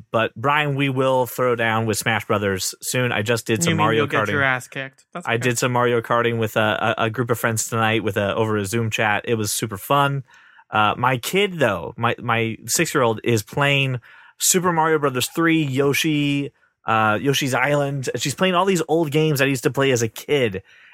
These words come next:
Speaker 1: and she's picking it up really quick, and she's learning it. And, uh, Josh, I can see what you talked about when we talked about, like, handing down some of these games to, to,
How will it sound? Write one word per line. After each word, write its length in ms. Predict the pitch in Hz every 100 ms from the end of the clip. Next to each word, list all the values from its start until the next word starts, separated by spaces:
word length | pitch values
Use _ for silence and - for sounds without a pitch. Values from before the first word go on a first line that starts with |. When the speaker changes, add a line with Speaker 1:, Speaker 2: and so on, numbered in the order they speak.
| _ -
Speaker 1:
and 320 | 131 127 117
she's 200 | 131 113
picking 340 | - 196 175
it 80 | 156
up 140 | 156 -
really 340 | 120 143 151 135
quick, 400 | - 156 151 143
and 120 | 117
she's 220 | 110 92
learning 360 | 113 139 151 156
it. 200 | 156 147 - - - _
And, 260 | 127 123 120
uh, 180 | 117 123
Josh, 220 | 160 -
I 40 | 147
can 140 | 139
see 120 | 160
what 120 | 156
you 80 | 123
talked 180 | 147 160
about 120 | 135
when 80 | 113
we 40 | 110
talked 140 | 127
about, 140 | 120 113
like, 140 | 107
handing 260 | 127 131 127
down 140 | 123
some 120 | 127
of 60 | 120
these 140 | 110
games 340 | 113 117 120 -
to, 180 | 113 104
to, 340 | 110 107